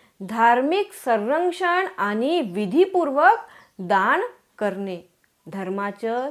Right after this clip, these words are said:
संरक्षण करणे आणि विधीपूर्वक दान करणे, ह्याच्या फलस्वरूप पायाच्या तळव्यावर स्पष्ट चक्रचिन्ह असते, जे त्यांच्या दिव्य शक्तीचे प्रतीक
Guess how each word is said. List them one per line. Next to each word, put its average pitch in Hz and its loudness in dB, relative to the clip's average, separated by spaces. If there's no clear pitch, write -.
संरक्षण 277 -4
करणे 254 -4
आणि 254 2
विधीपूर्वक 277 0
दान 240 2
करणे, 226 -4
ह्याच्या 208 0
फलस्वरूप 269 0
पायाच्या 349 6
तळव्यावर 302 4
स्पष्ट - 0
चक्रचिन्ह 285 0
असते, - -6
जे 285 2
त्यांच्या 233 -2
दिव्य 339 -2
शक्तीचे 277 0
प्रतीक 277 -4